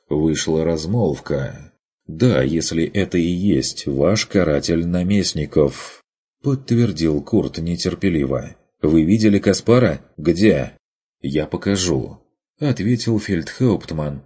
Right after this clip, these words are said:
и, развернувшись, махнул рукой, в приказном тоне повелев: «Бегом, пока они не ушли далеко». «Альта с ним?» уже на ходу спросила Нессель,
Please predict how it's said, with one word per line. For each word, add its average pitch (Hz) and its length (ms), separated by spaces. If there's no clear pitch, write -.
и, 71 140
развернувшись, 67 960
махнул 78 560
рукой, 92 520
в - 120
приказном 76 640
тоне 95 360
повелев: 87 840
«Бегом, 87 600
пока 95 340
они 92 180
не 92 120
ушли 95 320
далеко». 82 600
«Альта 82 520
с - 200
ним?» 104 420
уже 78 320
на 78 100
ходу 82 340
спросила 85 560
Нессель, 85 580